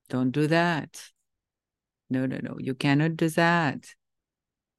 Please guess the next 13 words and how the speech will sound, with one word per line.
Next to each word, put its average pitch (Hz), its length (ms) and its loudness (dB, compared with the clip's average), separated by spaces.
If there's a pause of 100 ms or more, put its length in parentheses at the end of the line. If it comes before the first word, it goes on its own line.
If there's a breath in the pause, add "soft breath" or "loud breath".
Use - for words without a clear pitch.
(120)
No, 139 140 -2
no, 127 140 -2
no, 135 180 -8
I 143 140 2
never 185 380 8
saw 175 500 4
anybody 165 520 4
do 165 240 2
that"? 165 360 2 (1300)
This 240 180 4
is 180 180 0
those 147 280 2
voices. - 760 -10